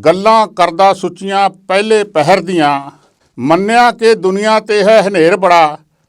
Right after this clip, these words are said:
ਪਰ ਸੂਰਜ ਚੜ੍ਹੇ 'ਤੇ ਕਦ ਨੇ ਰਾਤਾਂ ਠਹਿਰ ਦੀਆਂ। ਕਿਸ ਗੱਲ ਦਾ ਗੁਮਾਨ ਤੇ ਚੌਧਰ ਕਿਸ ਗੱਲ ਦੀ,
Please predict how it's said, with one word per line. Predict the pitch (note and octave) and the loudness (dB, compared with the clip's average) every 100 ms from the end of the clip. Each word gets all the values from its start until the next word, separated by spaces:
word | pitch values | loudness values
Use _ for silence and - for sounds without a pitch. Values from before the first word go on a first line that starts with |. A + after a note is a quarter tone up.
| _ | _
ਪਰ | F3 F3 | 0 0
ਸੂਰਜ | - E3 F#3 G3 F#3+ F#3 - | -4 -4 0 0 0 -6 -6
ਚੜ੍ਹੇ | G3 F#3+ | -4 -4
'ਤੇ | F#3+ E3 | -6 -6
ਕਦ | F3 E3 | -4 -2
ਨੇ | E3+ E3 | -2 -2
ਰਾਤਾਂ | D3+ D3 D3 D#3 | 0 -2 -2 -4
ਠਹਿਰ | D#3 C#3+ C3 D3 | -4 -4 -2 -2
ਦੀਆਂ। | C3 D#3 D3+ C#3+ C3 _ _ _ _ | -2 -2 0 -2 -8 _ _ _ _
ਕਿਸ | A#3 A3+ | -2 -2
ਗੱਲ | A3+ A#3 A#3 | 2 2 4
ਦਾ | A#3+ A#3 | 4 2
ਗੁਮਾਨ | G3 G3+ F#3+ A3 B3 | 0 -2 2 2 2
ਤੇ | A#3+ G#3+ | 0 -2
ਚੌਧਰ | G#3+ B3 A3+ A3+ | 0 -2 -2 -4
ਕਿਸ | A3 G#3+ G3+ | -2 -6 -2
ਗੱਲ | G3+ F#3+ | -2 -2
ਦੀ, | F3 F3 D#3 | -2 -4 -4